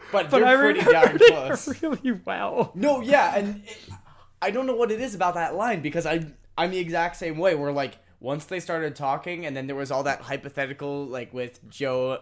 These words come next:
Speaker 1: like, Jack being Mitch or whatever,
Speaker 2: Mm-hmm.
Speaker 1: like, I was like,
Speaker 2: Oh, yeah.
Speaker 1: "Oh my gosh, like, I remember all of this." <laughs> Like, what?
Speaker 2: That is, yeah.
Speaker 1: Like,
Speaker 2: Yeah.
Speaker 1: it
Speaker 2: It came back like a storm, and it,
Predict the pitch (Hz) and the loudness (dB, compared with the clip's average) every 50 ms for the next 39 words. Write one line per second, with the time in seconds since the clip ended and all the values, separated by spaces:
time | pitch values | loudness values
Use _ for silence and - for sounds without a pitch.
0 | - - 131 131 120 117 110 101 127 110 113 117 - - - 131 131 127 123 123 | -10 -12 -10 -8 -8 -8 -8 -8 -6 -4 -4 -4 -6 -8 -10 -6 -4 -4 -4 -4
1 | 120 127 120 117 123 123 135 - - - 160 156 156 160 160 156 - 208 185 185 | -6 -8 -10 -8 -6 -6 -6 -6 -8 -8 -8 -6 -4 -4 -4 -4 -2 -2 0 2
2 | 180 180 175 180 202 202 196 185 175 175 170 180 190 185 180 175 170 180 185 185 | 2 0 0 0 -2 -2 -4 -4 -4 -4 -2 -2 0 0 0 -2 -2 -4 -2 -2
3 | 180 170 165 160 165 160 147 127 110 110 - - 202 220 247 269 311 320 294 202 | 0 0 0 0 0 0 0 0 -2 -4 -4 -2 2 6 6 6 6 4 2 0
4 | 160 156 143 135 127 180 214 247 269 - - - - 175 175 165 160 - - - | 0 -2 -4 -4 -2 0 2 4 4 2 2 -2 -6 -4 -4 -2 -4 -4 -4 -2
5 | 190 233 240 254 226 196 202 220 214 180 170 151 135 - - 135 175 220 254 262 | -2 0 2 2 2 0 -2 -4 -2 -2 -2 -4 -4 -4 -2 0 2 4 4 6
6 | 254 220 160 135 120 143 123 165 139 - 196 226 196 - - - 220 254 392 440 | 4 4 2 0 -6 -6 -6 -6 -4 -2 -2 -2 -2 -2 -4 -4 -2 0 0 2
7 | - - - - - - - _ _ - - - _ - - - 180 170 160 165 | 0 0 -2 -6 -14 -16 -20 _ _ -20 -20 -20 _ -20 -16 -14 -12 -10 -10 -10
8 | 165 - - 117 - - - - - - - - 90 127 - _ _ - 160 165 | -12 -12 -14 -16 -16 -18 -20 -20 -20 -18 -16 -16 -16 -16 -18 _ _ -14 -8 -6
9 | 160 156 156 - - _ - _ - - 127 107 104 107 - _ _ _ _ _ | -6 -6 -8 -10 -20 _ -20 _ -8 -6 -6 -6 -6 -10 -14 _ _ _ _ _
10 | _ _ _ - 151 147 - - - - 185 196 202 185 147 147 143 147 156 147 | _ _ _ -12 -12 -12 -12 -14 -10 -8 -6 -4 -4 -4 -2 -2 -2 0 -2 -2
11 | - - - - 147 135 127 - 113 107 - - - - - 160 151 147 143 131 | -6 -10 -12 -8 -6 -6 -6 -6 -8 -12 -12 -14 -12 -8 -6 -4 -4 -4 -4 -4
12 | 123 113 107 - - - - 196 202 185 - - - | -6 -8 -10 -12 -18 -10 -4 -2 -2 -2 -2 -4 -8